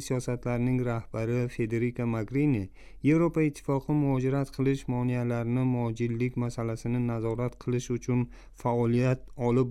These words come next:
borish unvonida deb bilmaydi, ammo muhojirat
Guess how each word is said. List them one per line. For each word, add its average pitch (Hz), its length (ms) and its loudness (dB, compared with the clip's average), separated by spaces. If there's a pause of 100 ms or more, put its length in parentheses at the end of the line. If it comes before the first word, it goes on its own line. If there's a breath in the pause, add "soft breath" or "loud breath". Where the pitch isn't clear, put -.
borish 123 400 2
unvonida 117 600 0 (120)
deb 117 160 2 (120)
bilmaydi, 107 500 2
ammo 131 340 2 (380 loud breath)
muhojirat 123 540 2